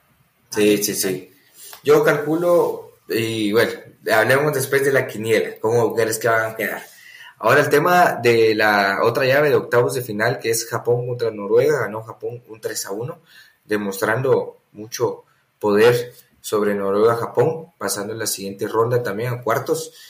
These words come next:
Speaker 1: En la otra es Suecia-Estados Unidos, y fíjate que algo de que te quiero mencionar ahí muy importante, pasó Suecia,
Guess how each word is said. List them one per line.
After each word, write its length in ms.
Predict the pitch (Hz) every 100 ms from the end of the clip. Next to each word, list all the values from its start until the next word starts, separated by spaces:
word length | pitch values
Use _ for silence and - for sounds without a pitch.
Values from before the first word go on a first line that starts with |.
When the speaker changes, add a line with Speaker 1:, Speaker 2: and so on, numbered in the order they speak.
| - - _ _ _
Speaker 1:
En 420 | 107 107 107 107
la 140 | 104 107
otra 300 | 127 143 135
es 80 | 123
Suecia-Estados 680 | 139 135 135 - 131 131 117
Unidos, 440 | 120 175 170 -
y 60 | 120
fíjate 360 | 120 135 -
que 120 | - 143
algo 180 | 151
de 160 | 156 147
que 80 | 120
te 140 | -
quiero 180 | 127 147
mencionar 380 | 151 139 117 131
ahí 120 | 139
muy 120 | 143 147
importante, 680 | 147 110 127 127 110 98 _ _
pasó 560 | 104 104 131 147 147 - - _
Suecia, 680 | - 151 156 202 202 -